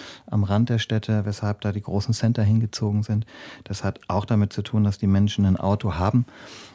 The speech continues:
Ich glaube, man spart am Ende mehr Geld, wenn man kein Auto hat und dafür ein bisschen mehr fürs Essen ausgibt, was man innerstädtisch kauft, als andersrum.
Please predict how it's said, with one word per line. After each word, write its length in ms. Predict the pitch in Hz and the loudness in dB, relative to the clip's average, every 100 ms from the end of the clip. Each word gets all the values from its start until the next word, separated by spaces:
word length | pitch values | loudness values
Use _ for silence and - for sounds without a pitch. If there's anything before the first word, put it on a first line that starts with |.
| - - | -18 -6
Ich 140 | 101 | -6
glaube, 420 | - 90 104 131 | -2 0 2 2
man 240 | 107 104 104 | 2 4 2
spart 420 | - 101 113 123 | 0 0 0 0
am 140 | 107 | 0
Ende 260 | - 110 113 | 2 2 4
mehr 240 | 107 113 | 6 4
Geld, 380 | 113 110 110 110 | 2 2 0 2
wenn 80 | 101 | 2
man 160 | 101 98 | 2 2
kein 320 | - 117 127 | 2 2 2
Auto 340 | 90 110 117 | 0 0 0
hat 200 | 104 107 | 0 0
und 80 | 101 | -2
dafür 260 | 98 101 104 | -2 0 0
ein 60 | |
bisschen 280 | 110 110 104 | 0 0 0
mehr 180 | 98 104 | 2 0
fürs 200 | - 107 | -2 -8
Essen 280 | - 110 110 | -6 -4 -2
ausgibt, 480 | - 107 - 101 | -2 -6 -4 -6
was 160 | 101 95 | -4 -2
man 120 | 101 | 0
innerstädtisch 580 | 110 117 110 104 95 107 | 2 2 2 -2 -4 -6
kauft, 320 | - 95 113 | -2 -4 -2
als 160 | - 98 | -6 -6
andersrum. 560 | - 120 107 - 98 | 0 0 0 -4 -4